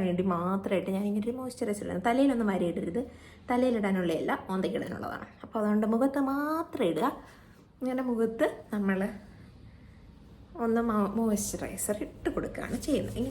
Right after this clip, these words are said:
മോയ്സ്ചറൈസർ ഇട്ട് കൊടുത്തു. ഇനി നമുക്ക് ഈ പ്രൈമർ ഒന്ന് അപ്ലൈ ചെയ്ത് കൊടുക്കാം. പ്രൈമർ തന്നെയാണെന്ന് തോന്നുന്നല്ലേ ഇനി അപ്ലൈ ചെയ്യേണ്ടത്? അതൊരു മേക്കപ്പ് ബേസ് ആണെന്നല്ലേ പറയുന്നേ. അപ്പോൾ അത് തന്നെ അപ്ലൈ ചെയ്ത് കൊടുക്കാം. ഞാൻ കുറച്ചേ ഇടുന്നുള്ളൂ, എല്ലാം കൂടെ എടുത്തിട്ട്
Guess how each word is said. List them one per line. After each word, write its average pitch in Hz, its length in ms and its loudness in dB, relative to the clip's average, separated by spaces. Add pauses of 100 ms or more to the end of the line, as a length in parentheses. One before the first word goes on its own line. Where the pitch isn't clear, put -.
(140)
മോയ്സ്ചറൈസർ 285 560 -2
ഇട്ട് 180 160 -2
കൊടുത്തു. 143 260 -2 (500)
ഇനി 302 200 0
നമുക്ക് 190 320 0 (520)
ഈ - 20 0 (180)
പ്രൈമർ 220 500 -2
ഒന്ന് 165 140 -4
അപ്ലൈ 151 240 -6
ചെയ്ത് 151 200 -6
കൊടുക്കാം. 151 340 -4 (1120)
പ്രൈമർ 190 340 -4
തന്നെയാണെന്ന് 185 360 -2
തോന്നുന്നല്ലേ 180 340 -4 (220)
ഇനി 190 180 -4
അപ്ലൈ 185 180 -4
ചെയ്യേണ്ടത്? 190 320 -2 (1120)
അതൊരു 196 260 -4
മേക്കപ്പ് 190 360 -2
ബേസ് 196 320 2
ആണെന്നല്ലേ 175 420 -2
പറയുന്നേ. 165 320 -6 (880)
അപ്പോൾ - 160 -12
അത് 190 100 -6
തന്നെ 220 180 -6
അപ്ലൈ 165 180 -4
ചെയ്ത് 185 120 0
കൊടുക്കാം. 170 240 -6 (440)
ഞാൻ 277 160 -4
കുറച്ചേ 247 400 2
ഇടുന്നുള്ളൂ, 208 400 2 (160)
എല്ലാം 214 220 0
കൂടെ 208 180 0
എടുത്തിട്ട് 202 420 -2